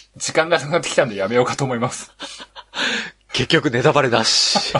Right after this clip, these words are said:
Speaker 1: <laughs> ネタバレなし。あの、外堀だけ話して終わりましたね。<laughs>
Speaker 2: すげえ回だな、この回。
Speaker 1: 中身が何にもないっていうね。
Speaker 2: なるほどね。
Speaker 1: そんなわけで、今日はドラ焼きで例えるならば、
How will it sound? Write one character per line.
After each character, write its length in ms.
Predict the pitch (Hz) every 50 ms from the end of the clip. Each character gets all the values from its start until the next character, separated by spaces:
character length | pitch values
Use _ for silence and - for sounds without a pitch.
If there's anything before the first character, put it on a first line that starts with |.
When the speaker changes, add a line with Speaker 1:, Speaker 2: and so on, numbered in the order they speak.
| - -
Speaker 1:
<laughs> 200 | - - - - -
ネ 60 | 175
タ 140 | - - 180
バ 80 | 160 160
レ 60 | -
な 140 | 139 135 117
し。 160 | - - - - - - - - - -
あ 20 | -
の、 60 | -
外 320 | 320 - - - - -
堀 180 | 208 214 208 -
だ 80 | 277 -
け 80 | 285
話 180 | 240 214 190 185
し 40 | -
て 20 |
終 80 | 151 123
わ 60 | 120
り 80 | 117 -
ま 60 | - -
し 60 | -
た 60 | - 117
ね。 120 | 101 - - 359 - - - - 277 - - - 175 151 - - - - -
<laughs> 760 | - - 156 - - - 147 - - - - - - - -
Speaker 2:
す 280 | - - - - 143
げ 140 | 156 247 302
え 60 | 240
回 220 | - - 135 127 107
だ 100 | 101 87
な、 160 | 90 90 85
こ 100 | - 107
の 100 | 92 87
回。 320 | - 95 85 82 - - - - - _ _ - - - - - - -
Speaker 1:
中 260 | 160 151 - 247 262
身 120 | 233 240 -
が 120 | - 220
何 180 | - 180 185 185
に 80 | 175 170
も 100 | 160 165
な 100 | 156 139
い 40 | 120
っ 20 |
て 120 | - - 415
い 20 |
う 40 | -
ね。 160 | - 123 135 339 - - - - 349 - _ _ - 330 - _ _ _ - 294 277 - - _ _ _ _ _ _ _
Speaker 2:
な 100 | 92 92
る 80 | 90 87
ほ 120 | 85 85
ど 60 | 95
ね。 120 | 143 311 - _ _ _ - - _
Speaker 1:
そ 160 | - - 165
ん 40 | 165
な 80 | - 147
わ 60 | 139
け 60 | 135
で、 220 | 135 135 117 - - - -
今 120 | - 143 135
日 40 | 123
は 220 | 117 110 104 - - -
ド 140 | 110 123 131
ラ 80 | 156 156
焼 120 | 147 -
き 20 | 156
で 80 | 147 139
例 120 | 127 120 - 151
え 20 |
る 80 | 135 127
な 100 | 113 104
ら 60 | 101
ば、 180 | 92 92 95